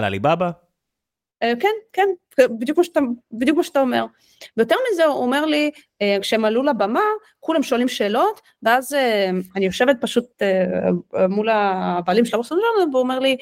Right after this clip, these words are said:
Speaker 2: "ומה את אומרת?" ואני אמרתי, אני אומרת לו, "כל מה שמדברים באפל, יש להם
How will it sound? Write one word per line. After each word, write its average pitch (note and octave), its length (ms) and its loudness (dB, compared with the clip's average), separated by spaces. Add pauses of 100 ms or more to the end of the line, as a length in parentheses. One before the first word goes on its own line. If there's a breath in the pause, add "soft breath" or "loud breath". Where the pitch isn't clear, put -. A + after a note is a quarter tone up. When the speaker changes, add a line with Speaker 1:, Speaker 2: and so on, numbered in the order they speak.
(300 loud breath)
Speaker 2:
"ומה A3+ 300 0
את - 120 -6
אומרת?" G#3+ 360 0 (140)
ואני G3 440 0
אמרתי, F4+ 300 0
אני C4+ 80 -2
אומרת C4+ 200 -4
לו, B3 260 0
"כל F4+ 140 0
מה G#4 80 0
שמדברים C4+ 400 0
באפל, G3+ 320 -2
יש G3+ 140 -10
להם A#3+ 200 0